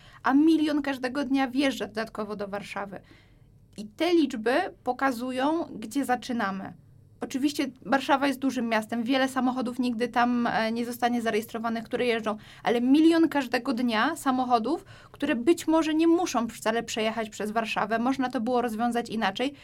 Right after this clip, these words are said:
Są niepotrzebne, generują niesamowite zanieczyszczenia. I to nie jest tak, że w centrum miasta nie ma dzieci, nie ma osób starszych, osób, które są wrażliwe, które mają choroby, które są potęgowane przez te zanieczyszczenia. Więc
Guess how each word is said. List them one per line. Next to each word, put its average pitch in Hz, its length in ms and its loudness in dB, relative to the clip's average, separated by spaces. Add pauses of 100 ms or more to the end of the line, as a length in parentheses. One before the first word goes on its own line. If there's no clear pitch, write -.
(140)
Są - 140 -4
niepotrzebne, 277 600 0
generują 247 440 0
niesamowite 269 640 2
zanieczyszczenia. 233 760 -4 (360)
I 214 80 -12
to 311 80 -2
nie 381 200 -4
jest 349 160 -4
tak, 240 220 2
że 226 380 0
w - 60 -18
centrum 233 360 -2
miasta 233 260 -2
nie 233 120 0
ma 226 140 -2
dzieci, 220 380 -6
nie 220 120 0
ma - 140 0
osób 214 260 -8
starszych, 208 600 -2
osób, 214 240 -6
które 226 240 -2
są 220 200 -4
wrażliwe, 220 520 -4
które 226 220 -2
mają 226 280 0
choroby, 233 360 -2
które 233 260 -2
są 226 200 -4
potęgowane 240 640 0
przez 214 200 -12
te 220 120 -4
zanieczyszczenia. 208 760 -6 (440)
Więc 254 240 -2